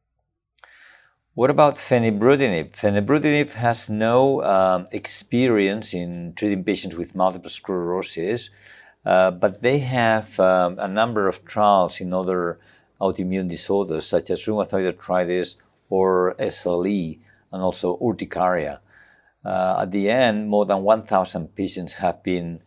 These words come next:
uh, participating in, in the clinical trial program. Again, safety,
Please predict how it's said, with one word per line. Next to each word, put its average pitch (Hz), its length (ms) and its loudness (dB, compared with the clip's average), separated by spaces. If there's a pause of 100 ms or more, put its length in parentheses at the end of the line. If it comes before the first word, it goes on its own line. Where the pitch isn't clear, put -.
(360)
uh, 87 280 -6
participating 90 880 -4
in, 82 300 -8
in 87 80 -10
the 82 100 -6
clinical 85 340 -8
trial 85 360 -2
program. 87 640 -6 (960)
Again, 101 760 0 (760)
safety, 90 840 -2